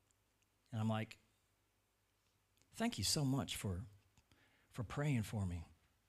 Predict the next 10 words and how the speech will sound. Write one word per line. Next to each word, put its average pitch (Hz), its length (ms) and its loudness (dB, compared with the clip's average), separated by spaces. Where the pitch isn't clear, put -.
And 123 80 6
I 135 60 6
told 165 240 6
him 131 100 6
the 117 120 6
situation. 135 680 4
He's 113 140 2
like, 117 160 -2
"Listen, 139 340 0
Brad, 87 320 -4